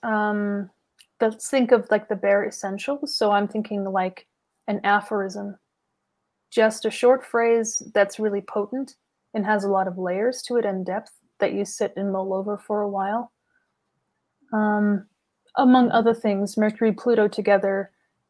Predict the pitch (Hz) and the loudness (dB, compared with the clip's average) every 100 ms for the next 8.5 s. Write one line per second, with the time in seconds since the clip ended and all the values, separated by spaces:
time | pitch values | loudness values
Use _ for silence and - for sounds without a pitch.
0 | _ 240 220 208 208 220 214 196 190 196 | _ 0 2 2 0 -2 -2 -2 -4 -6
1 | 214 214 196 202 202 226 220 214 214 220 | 0 2 2 -2 -4 -2 0 0 0 -2
2 | 208 196 196 - _ _ _ _ _ - | 0 0 -2 -6 _ _ _ _ _ -2
3 | 220 208 208 208 - 202 196 190 190 208 | 0 2 0 -2 -2 2 4 2 -2 -4
4 | 190 208 - 202 196 - - _ - _ | 0 0 0 -4 -4 -8 -20 _ -20 _
5 | - 233 226 226 220 - - 226 208 202 | -2 2 4 4 2 -6 -4 0 0 0
6 | 196 - _ _ _ _ _ _ - 233 | -4 -10 _ _ _ _ _ _ 0 4
7 | 226 220 - 214 208 _ - - 208 202 | 6 4 0 -2 -2 _ -14 -2 2 2
8 | 240 - 247 269 302 | 2 -2 -2 0 -2